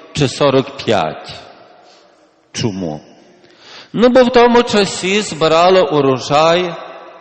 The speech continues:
два рази до року. І, можливо, в часі Авраама, в нашому розумінні літочислення рік,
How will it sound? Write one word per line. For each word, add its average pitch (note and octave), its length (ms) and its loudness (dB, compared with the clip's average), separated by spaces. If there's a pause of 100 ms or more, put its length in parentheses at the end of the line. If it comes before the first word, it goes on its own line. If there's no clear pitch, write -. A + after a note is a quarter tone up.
(580)
два D3+ 280 2
рази D3 320 0 (100)
до A#2+ 120 0
року. F2+ 540 -8 (1080)
І, E3 60 4
можливо, A3+ 440 4
в G#3 80 4
часі G3 360 0
Авраама, F3 1080 2 (1200)
в C#3+ 120 2
нашому F3+ 480 2
розумінні E3 500 0
літочислення D#3 920 0
рік, A#3+ 220 -4